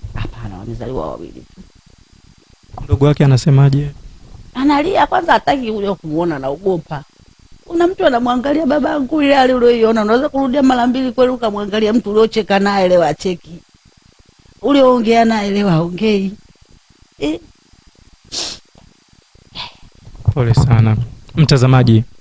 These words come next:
Speaker 2: hii ndio hali ya halisi ambayo tumekuja kuipaza sauti hii.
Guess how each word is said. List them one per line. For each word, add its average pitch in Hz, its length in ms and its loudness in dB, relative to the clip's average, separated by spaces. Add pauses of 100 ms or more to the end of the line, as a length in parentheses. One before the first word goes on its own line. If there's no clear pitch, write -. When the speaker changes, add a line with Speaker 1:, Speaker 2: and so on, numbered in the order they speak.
(840)
Speaker 2:
hii 196 180 6
ndio 180 260 6
hali 151 280 4
ya 143 80 6
halisi 143 360 4
ambayo 135 200 4
tumekuja 127 420 2
kuipaza 117 460 2
sauti 113 360 2
hii. 104 260 4